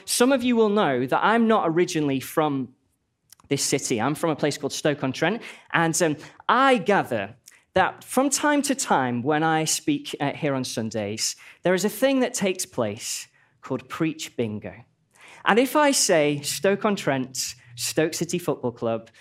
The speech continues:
my wife Emma, or my kids Lizzie and Zachary, or Jesus, apparently that gives people bingo in the room. I'm looking at you, Tom Rowlands, is that right? Yes, have you got bingo?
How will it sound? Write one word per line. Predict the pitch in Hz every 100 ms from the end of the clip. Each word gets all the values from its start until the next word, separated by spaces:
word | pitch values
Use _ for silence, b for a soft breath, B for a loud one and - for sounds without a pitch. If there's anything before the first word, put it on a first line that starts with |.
| b
my | 165 214
wife | 247 226 220
Emma, | 160 139 139 131 B -
or |
my | 156 185
kids | 185 180 135
Lizzie | 165 180 175
and | 175 147
Zachary, | 135 - 131 117 113 _
or | 139
Jesus, | 139 262 170 139 135 - - b b
apparently | - - - 302 302 196 151 139 135 127 131 B -
that | 175 147
gives | 165 160 131
people | - 180 170 151
bingo | 120 156 147 143
in | 135 139
the | 135
room. | 127 110 98
I'm | 143
looking | 175 202
at | 190
you, | 170 180
Tom | 175 190 170
Rowlands, | 180 185 185
is | 170 151
that | 175
right? | 175 185 - - - _ _ _ _ - _ _ _ _ _ _
Yes, | 151 180 196 196 -
have | 185 185
you |
got | 196 196
bingo? | 202 196 196 196 196